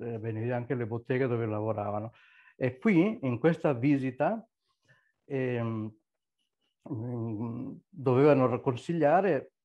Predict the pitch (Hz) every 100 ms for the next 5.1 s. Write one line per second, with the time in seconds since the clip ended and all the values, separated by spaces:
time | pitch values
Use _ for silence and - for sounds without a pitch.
0 | _ 143 120 117 113 _ _ _ _ _
1 | - 127 123 120 120 120 120 120 123 -
2 | - - - - 120 117 127 - 139 139
3 | 147 123 - 127 120 113 110 110 101 110
4 | - 139 131 113 107 110 131 120 139 147
5 | 156